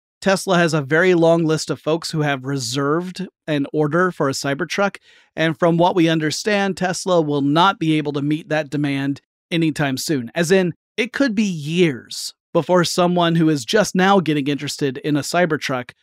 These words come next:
would be able to buy one, because Tesla will still be filling out those reserve orders that had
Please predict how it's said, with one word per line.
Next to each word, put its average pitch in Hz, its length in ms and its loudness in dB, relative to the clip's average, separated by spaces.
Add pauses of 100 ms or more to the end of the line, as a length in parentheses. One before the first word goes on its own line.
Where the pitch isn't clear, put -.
(320)
would 156 240 0
be 170 160 4
able 165 120 -2
to 160 60 0
buy 151 340 2
one, 123 340 -4
because 156 300 -4
Tesla 180 320 0
will 147 140 0
still 185 480 4
be 156 220 -2
filling 160 440 0
out 143 360 -4 (160)
those 151 200 2
reserve 147 440 2
orders 131 560 -2
that 147 320 -4
had 143 180 -6